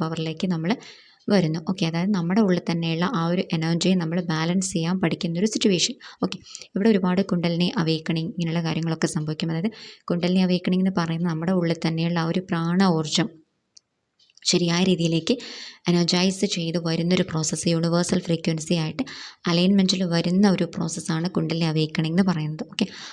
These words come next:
അത് ചില, ചില പ്രത്യേക സാഹചര്യങ്ങൾ അല്ലെങ്കിൽ നമ്മളൊരു, ഒരു പരിധി കഴിയുമ്പോൾ ഓട്ടോമാറ്റിക്കലി അത് നമ്മുടെ ഉള്ളിൽ റൈസ് ചെയ്യാൻ തുടങ്ങും. അതിൻ്റേതായിട്ടുള്ള ശാരീരിക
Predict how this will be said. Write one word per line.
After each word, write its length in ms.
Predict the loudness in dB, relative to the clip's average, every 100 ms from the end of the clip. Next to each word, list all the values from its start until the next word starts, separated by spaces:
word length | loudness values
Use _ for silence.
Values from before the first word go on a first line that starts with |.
| -6 -4
അത് 100 | -2 -4 -2
ചില, 120 | 0 0 -4 -20 -20 _ -12 -4 0
ചില 80 | 2 2
പ്രത്യേക 260 | 2 2 4
സാഹചര്യങ്ങൾ 520 | 4 2 2 0 -2 -2
അല്ലെങ്കിൽ 240 | -2 0 0
നമ്മളൊരു, 280 | 0 0 0 -4 -14 0
ഒരു 100 | 2 2 2
പരിധി 260 | 2 2 2
കഴിയുമ്പോൾ 380 | 4 2 2 0 0
ഓട്ടോമാറ്റിക്കലി 640 | 0 0 2 0 2 2 4
അത് 100 | 2 0 -2
നമ്മുടെ 240 | 2 2
ഉള്ളിൽ 180 | 0 -2 -4 2
റൈസ് 240 | 2 4 4
ചെയ്യാൻ 200 | 2 0
തുടങ്ങും. 260 | -2 -2 -4 -8 -16 -4 -2
അതിൻ്റേതായിട്ടുള്ള 500 | 0 0 -2 0 0 2
ശാരീരിക 340 | 0 2